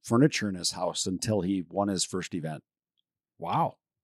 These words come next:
Speaker 2: Fun fact.
Speaker 1: Fun fact. <laughs> Very humble,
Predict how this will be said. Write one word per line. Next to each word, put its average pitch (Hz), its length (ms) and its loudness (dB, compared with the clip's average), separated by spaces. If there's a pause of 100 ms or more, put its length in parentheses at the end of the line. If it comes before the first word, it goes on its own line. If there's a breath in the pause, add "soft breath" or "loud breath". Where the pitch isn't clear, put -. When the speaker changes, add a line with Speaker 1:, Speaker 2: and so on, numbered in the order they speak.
(140)
Speaker 2:
Fun 120 240 0
fact. 147 480 0
Speaker 1:
Fun 110 200 4
fact. 85 380 0
<laughs> - 1300 -12
Very 113 260 10
humble, 98 400 4